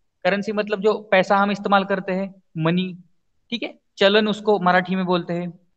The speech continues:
<clears throat> तो currency तो हम सभी को मालूम है, हमारी currency कौन सी है?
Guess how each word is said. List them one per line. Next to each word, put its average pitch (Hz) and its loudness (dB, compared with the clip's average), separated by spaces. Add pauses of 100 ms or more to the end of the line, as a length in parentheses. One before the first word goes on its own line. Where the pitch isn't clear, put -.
(680)
<clears throat> 190 -4
तो 233 2
currency 226 4
तो 233 6
हम 233 4
सभी 226 0
को 233 4
मालूम 214 4
है, 208 -2
हमारी 196 2
currency 214 0
कौन 214 0
सी 214 0
है? 233 0